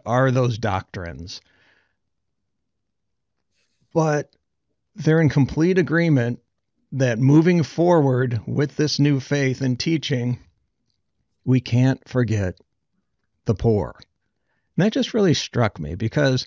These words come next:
this isn't judging the church or anything, and most churches have, uh, ways to, oh, you know, programs, uh, more than others in, in helping the, uh, the less fortunate. But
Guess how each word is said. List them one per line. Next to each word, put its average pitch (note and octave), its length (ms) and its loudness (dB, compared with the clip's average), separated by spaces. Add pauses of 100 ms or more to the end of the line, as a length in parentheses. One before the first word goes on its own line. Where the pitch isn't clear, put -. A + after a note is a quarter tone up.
(540)
this D#3+ 160 0
isn't E3+ 280 4
judging B2 380 4
the A2 120 4
church - 340 -2
or A#2 140 2
anything, A#2+ 520 2
and A2 140 2
most A#2 240 2
churches A2+ 440 -2
have, A2+ 440 -2
uh, A2+ 220 0
ways G#2+ 440 0
to, G#2+ 460 0 (1300)
oh, A2+ 480 -6
you D3 120 -4
know, F2+ 240 -6 (440)
programs, A#2+ 800 0
uh, A#2+ 160 -2
more B2+ 220 2
than A#2+ 160 0
others A2+ 380 -2
in, - 160 -4
in G#2+ 180 -4
helping A2 480 -4
the, G2 320 -8 (500)
uh, - 320 -12 (220)
the A#2+ 160 -4
less A2+ 180 -2
fortunate. A#2 560 -4
But - 240 -6